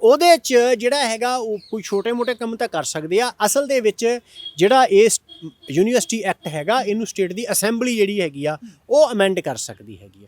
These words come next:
ਤਾਂ ਕੇਂਦਰ ਦਾ ਅਧਿਕਾਰ ਨਹੀਂ ਹੈ। ਦੂਸਰਾ, ਜਿਹੜੀ ਇਹਦੇ, ਇਹਨਾਂ ਮਰ-, ਉਹਨਾਂ ਨੂੰ ਕੋਈ ਵੀ ਡਾਇਰੈਕਸ਼ਨ ਦੇਣੀ ਆ, ਉਹ ਹੋਮ ਮਿਨਿਸਟਰੀ ਦੇ ਸਕਦੀ ਆ। ਐਜੂਕੇਸ਼ਨ ਮਿਨਿਸਟਰੀ ਇਹਨਾਂ ਨੂੰ ਕੋਈ ਡਾਇਰੈਕਸ਼ਨ ਜਿਹੜੀ ਨਹੀਂ ਦੇ ਸਕਦੀ ਗੀ। ਇਹ ਨੋਟੀਫਿਕੇਸ਼ਨ ਜਿਹੜਾ ਆਇਆ ਹੈਗਾ, ਐਜੂਕੇਸ਼ਨ ਮਿਨਿਸਟਰੀ ਦੁਆਰਾ ਆਇਆ ਸੀ। ਇਸ ਕਰਕੇ ਜਿਹੜਾ ਕੇਂਦਰ ਸਰਕਾਰ ਦਾ ਫੈਸਲਾ,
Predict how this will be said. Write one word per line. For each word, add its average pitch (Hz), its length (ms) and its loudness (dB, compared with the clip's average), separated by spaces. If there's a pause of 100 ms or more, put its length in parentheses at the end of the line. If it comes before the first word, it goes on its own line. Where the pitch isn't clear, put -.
(200)
ਤਾਂ 277 100 -6
ਕੇਂਦਰ 247 360 2
ਦਾ 285 140 0
ਅਧਿਕਾਰ 269 400 0
ਨਹੀਂ 214 180 -8
ਹੈ। 214 120 -12 (260)
ਦੂਸਰਾ, 311 580 2
ਜਿਹੜੀ 262 260 -2
ਇਹਦੇ, 240 380 2
ਇਹਨਾਂ 262 320 0
ਮਰ-, 262 160 2
ਉਹਨਾਂ 254 240 -2
ਨੂੰ 285 100 -6
ਕੋਈ 247 220 2
ਵੀ 311 100 -2
ਡਾਇਰੈਕਸ਼ਨ 214 400 0
ਦੇਣੀ 196 200 -2
ਆ, 285 60 4
ਉਹ 294 240 0
ਹੋਮ 233 240 2
ਮਿਨਿਸਟਰੀ 240 360 -4
ਦੇ 196 180 4
ਸਕਦੀ 170 300 -2
ਆ। 254 120 4 (260)
ਐਜੂਕੇਸ਼ਨ 285 540 2
ਮਿਨਿਸਟਰੀ 254 380 -2
ਇਹਨਾਂ 285 140 0
ਨੂੰ 311 100 -4
ਕੋਈ 294 180 -4
ਡਾਇਰੈਕਸ਼ਨ 269 380 -2
ਜਿਹੜੀ 262 180 -6
ਨਹੀਂ 262 200 2
ਦੇ 269 140 4
ਸਕਦੀ 202 360 -6
ਗੀ। 214 140 -8 (240)
ਇਹ 320 140 6
ਨੋਟੀਫਿਕੇਸ਼ਨ 254 580 0
ਜਿਹੜਾ 233 240 0
ਆਇਆ 208 160 4
ਹੈਗਾ, 196 200 -2
ਐਜੂਕੇਸ਼ਨ 165 460 -4
ਮਿਨਿਸਟਰੀ 180 520 -6 (260)
ਦੁਆਰਾ 196 320 4
ਆਇਆ 202 220 2
ਸੀ। 254 100 -4
ਇਸ 277 220 0
ਕਰਕੇ 320 280 0
ਜਿਹੜਾ 302 300 0
ਕੇਂਦਰ 254 400 -2
ਸਰਕਾਰ 233 440 -4
ਦਾ 220 140 -6
ਫੈਸਲਾ, 196 520 -6